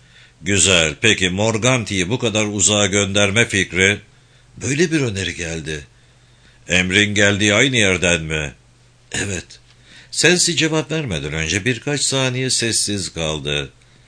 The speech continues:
"Morganti'nin işinin bir başkasına verildiğini söylüyorsunuz. Bu tam olarak ne demek oluyor?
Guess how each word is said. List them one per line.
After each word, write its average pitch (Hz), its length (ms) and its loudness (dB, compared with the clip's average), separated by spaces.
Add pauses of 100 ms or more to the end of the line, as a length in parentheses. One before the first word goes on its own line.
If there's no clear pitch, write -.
(420)
"Morganti'nin 156 760 2
işinin 78 460 -4
bir 107 220 -4
başkasına 110 600 -2
verildiğini 107 540 0
söylüyorsunuz. 85 840 -2
Bu 127 180 -4
tam 151 200 0
olarak 135 340 0
ne 110 200 2
demek 98 260 -2
oluyor? 82 420 -2